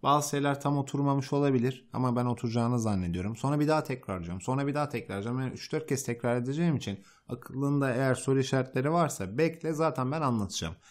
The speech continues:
Ben senin neye takılıp neye takılmayacağını inan çok iyi biliyorum. Çünkü bütün öğrenciler hep aynı şeylere takılmıştır. Tamam mı? O yüzden beni sadece dikkatle dinlemen yeterli.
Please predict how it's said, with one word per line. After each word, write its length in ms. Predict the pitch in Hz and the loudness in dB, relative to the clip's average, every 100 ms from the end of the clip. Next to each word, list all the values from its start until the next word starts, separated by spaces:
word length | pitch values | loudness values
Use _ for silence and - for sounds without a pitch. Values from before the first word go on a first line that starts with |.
| _ | _
Ben 120 | 151 | 2
senin 320 | 170 165 127 113 | 4 2 2 2
neye 220 | 139 170 | 2 0
takılıp 320 | 131 113 107 | 0 -2 -4
neye 160 | 123 139 | -2 -4
takılmayacağını 520 | 131 135 120 113 117 | -4 -2 0 0 -2
inan 220 | 131 139 | -2 -2
çok 240 | 131 - | -4 -6
iyi 100 | 101 | -6
biliyorum. 280 | 87 92 120 | -4 -4 -6
Çünkü 260 | 123 120 107 | -6 -6 -6
bütün 320 | 98 151 151 - - - | -4 0 -2 -4 -16 -6
öğrenciler 440 | 113 110 107 117 | 0 2 2 2
hep 120 | 139 120 | 2 2
aynı 240 | 110 101 | 2 0
şeylere 300 | 85 82 82 | 0 -2 -2
takılmıştır. 760 | - 82 82 85 - 156 - _ | -4 -6 -6 -6 -6 -8 -8 _
Tamam 300 | - 156 160 | -4 0 2
mı? 80 | 104 | 2
O 40 | 131 | 0
yüzden 340 | 107 107 131 - - | 0 -2 -4 -6 -2
beni 140 | 147 | 0
sadece 320 | 131 147 107 117 | 4 4 2 0
dikkatle 440 | 135 113 - 123 | -2 -4 -4 0
dinlemen 320 | 123 98 113 | 2 2 2
yeterli. 480 | 113 87 82 80 85 | 2 0 -4 -6 -8